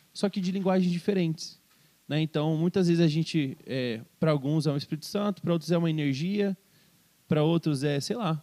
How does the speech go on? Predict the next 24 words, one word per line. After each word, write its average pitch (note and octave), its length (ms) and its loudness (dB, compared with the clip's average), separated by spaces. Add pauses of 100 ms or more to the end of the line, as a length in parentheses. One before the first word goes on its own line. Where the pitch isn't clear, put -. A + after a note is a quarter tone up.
tem F3+ 120 -2
vários F#3 220 0
nomes G3 240 0
pra C#3+ 160 -4
isso, A#2+ 180 -6
sabe? E3 300 -2 (480)
Então, D3 260 0
eu E3 40 2
acho E3+ 180 0
legal F#3 320 0
entender, D#3+ 600 0 (420)
é, C#3 160 0
qual F#3+ 200 0
é G3+ 40 4
a G#3 40 4
linguagem E3 380 2
que - 60 -6
as D3+ 80 -4
pessoas C3+ 380 -4
usam F#3 240 2
pra F3 240 -2 (120)
determinadas F3 600 -2
situações. E3+ 760 -4 (580)
E, D3+ 540 -2